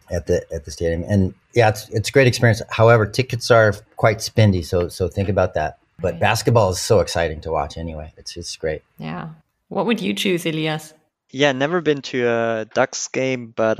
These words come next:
Speaker 3: I've been to Lakers and Clippers games. So yeah, I would definitely, um, prefer that. And also, yeah, the Lakers, their tickets are a little bit more expensive, and Clippers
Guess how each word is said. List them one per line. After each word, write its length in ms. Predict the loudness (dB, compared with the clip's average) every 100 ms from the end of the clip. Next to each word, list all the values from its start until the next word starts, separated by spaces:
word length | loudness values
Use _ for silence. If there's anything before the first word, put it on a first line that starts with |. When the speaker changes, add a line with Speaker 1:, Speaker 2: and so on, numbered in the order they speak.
| -2
Speaker 3:
I've 260 | -4 -4 -6
been 220 | -6 -6
to 480 | -8 -6 -6 -6 -8 -12 -20 _
Lakers 800 | -4 2 4 2 -2 -2 -2 -6
and 720 | -6 -4 -4 -6 -8 -12 -16 -16
Clippers 460 | -10 -8 -6 -8 -8
games. 360 | -8 -8 -8 -10
So 440 | -6 -4 -4 -6 _ _ _ -4
yeah, 220 | 0 0 0
I 60 |
would 160 | -2 0
definitely, 720 | -2 -2 -6 -6 -4 -6 -6
um, 340 | -6 -8 -8
prefer 560 | -12 -14 -12 -6 -4 -4
that. 240 | -4 -2 0
And 140 | 2
also, 560 | 2 2 2 2 0 -4 _ _ _ _
yeah, 200 | 0 0
the 120 | 2
Lakers, 680 | 0 2 2 2 0 -2 -4
their 420 | -4 0 0 -2 -6 _
tickets 300 | -2 0 4
are 100 | 4
a 60 | 4
little 160 | 4
bit 160 | 4 2
more 220 | 2 0
expensive, 840 | 0 -2 -2 -2 -2 -2 -2 -2 -8
and 480 | -6 -6 -6 -10 -12
Clippers 1000 | -8 -8 -4 -2 -2 -4 -8 -8 -10